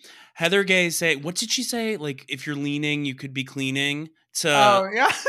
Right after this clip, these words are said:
Speaker 2: Yeah.
Speaker 1: <laughs> to
Speaker 2: Like, making
Speaker 1: Whitney.
Speaker 2: the mim-, she's making the mimosas. She's yelling at Whitney 'cause Whitney's not doing anything.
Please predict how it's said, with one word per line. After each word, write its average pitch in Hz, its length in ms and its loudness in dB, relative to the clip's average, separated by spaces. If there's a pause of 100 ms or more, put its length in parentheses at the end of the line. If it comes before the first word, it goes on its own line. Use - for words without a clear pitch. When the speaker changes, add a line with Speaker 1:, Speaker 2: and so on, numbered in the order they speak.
(460)
Speaker 2:
Yeah. 254 100 -4
Speaker 1:
<laughs> - 380 -6
to - 220 -2
Speaker 2:
Like, 202 240 6
making 247 240 6
Speaker 1:
Whitney. 262 140 6
Speaker 2:
the 254 100 4
mim-, 220 200 -2
she's 190 180 -6
making 202 260 -2
the 233 60 -6
mimosas. 185 920 -2
She's 175 220 -8
yelling 196 240 -2
at 220 140 -2
Whitney 196 200 -6
'cause 170 160 -6
Whitney's 180 320 -6
not 185 180 -2
doing 170 240 -8
anything. 160 840 -6